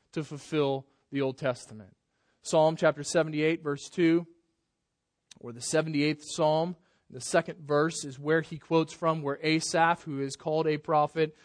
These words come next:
speaks those words that are penned in verse thirty-five.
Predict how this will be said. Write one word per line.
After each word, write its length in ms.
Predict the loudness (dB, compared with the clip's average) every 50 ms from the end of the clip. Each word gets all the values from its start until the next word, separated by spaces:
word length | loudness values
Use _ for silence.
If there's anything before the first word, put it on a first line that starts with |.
| _ _ _
speaks 520 | -10 -10 -8 -6 -4 -2 -2 -2 -4 -6 -6
those 440 | 0 2 4 4 4 4 2 -6 -12
words 560 | -10 -4 0 2 2 4 4 2 0 -2 -6
that 160 | -4 -2 -2
are 180 | 0 -2 -4 -6
penned 460 | -8 _ -8 -6 -4 -4 -6 -8 -12 -14
in 140 | -14 -14 -12
verse 260 | -8 -8 -8 -8 -8
thirty-five. 800 | -6 -6 -6 -6 -6 -8 -2 2 2 4 4 2 -2 -6 -12 _